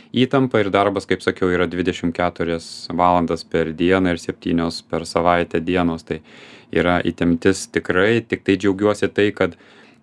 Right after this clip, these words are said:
ir, ir noriu pasidžiaugti kartu, kad tas pasitikėjimas, a, gydytoju, jisai išaugo į draugystę. Mes tapome kolegos, mes bendraujame, mes atvirai kalbame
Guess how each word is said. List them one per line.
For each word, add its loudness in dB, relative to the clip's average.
ir, 2
ir 0
noriu 2
pasidžiaugti -2
kartu, -2
kad -4
tas 0
pasitikėjimas, 0
a, 2
gydytoju, 0
jisai 2
išaugo 2
į 0
draugystę. 0
Mes 0
tapome 0
kolegos, 0
mes 0
bendraujame, 0
mes 0
atvirai 2
kalbame 2